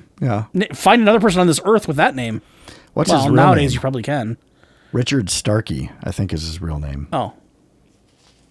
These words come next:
Speaker 2: How do you get the nickname?
Speaker 1: Hmm?
Speaker 2: How do you get the nickname?
Speaker 1: I
Speaker 2: Like, as a
Speaker 1: actually, I
Speaker 2: kid?
Speaker 1: think he just,
Speaker 2: Oh.
Speaker 1: I think he just gave himself that name.
Speaker 2: Oh. That's kind of a
Speaker 1: When he
Speaker 2: douchebag
Speaker 1: was,
Speaker 2: move, frankly.
Speaker 1: yeah.
Speaker 2: Yeah.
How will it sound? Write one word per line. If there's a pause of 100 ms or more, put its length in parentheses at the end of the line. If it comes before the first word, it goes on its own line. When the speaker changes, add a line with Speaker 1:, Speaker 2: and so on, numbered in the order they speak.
(840)
Speaker 2:
How
do
you
get
the
nickname? (720)
Speaker 1:
Hmm? (200)
Speaker 2:
How
do
you
get
the
nickname? (680)
Speaker 1:
I (260)
Speaker 2:
Like,
as
a
Speaker 1:
actually,
I
Speaker 2:
kid?
Speaker 1:
think
he
just,
Speaker 2:
Oh.
Speaker 1:
I
think
he
just
gave
himself
that
name.
Speaker 2:
Oh. (1160)
That's
kind
of
a
Speaker 1:
When
he
Speaker 2:
douchebag
Speaker 1:
was, (260)
Speaker 2:
move,
frankly.
Speaker 1:
yeah. (240)
Speaker 2:
Yeah.